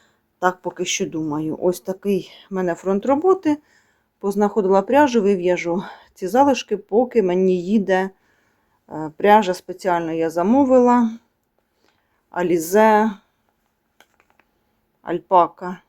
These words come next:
Royal, здається, зеленого кольору. Ну, я вам думаю, що в цьому влозі я вам покажу її, бо повинна на днях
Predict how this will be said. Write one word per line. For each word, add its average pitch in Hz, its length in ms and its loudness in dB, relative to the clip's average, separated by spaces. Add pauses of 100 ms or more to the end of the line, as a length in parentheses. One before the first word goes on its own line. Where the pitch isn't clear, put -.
(520)
Royal, 151 400 -4
здається, 160 680 -16 (760)
зеленого 180 520 0
кольору. - 400 -18 (260)
Ну, 220 180 -2
я 170 120 -2
вам 170 340 -4
думаю, 170 380 -6
що 160 220 -8
в 156 60 -12
цьому 170 320 -4
влозі 160 380 -2
я 151 80 -6
вам 151 160 -8
покажу 247 500 -2
її, 226 200 2
бо - 200 -12
повинна 180 360 -2
на 165 120 -4
днях 175 260 -6